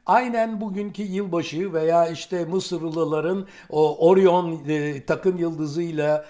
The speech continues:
ilişkili, e, olarak kutladıkları, e, kutsal günlerle çakışıyor.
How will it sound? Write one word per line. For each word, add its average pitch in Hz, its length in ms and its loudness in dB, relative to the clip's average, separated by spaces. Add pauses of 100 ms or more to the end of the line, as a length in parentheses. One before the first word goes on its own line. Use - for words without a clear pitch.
(160)
ilişkili, 160 1000 -4
e, 135 220 0
olarak 147 500 -2
kutladıkları, 156 880 -4 (300)
e, 139 80 0 (240)
kutsal 185 520 2
günlerle 170 800 0 (380)
çakışıyor. - 560 -10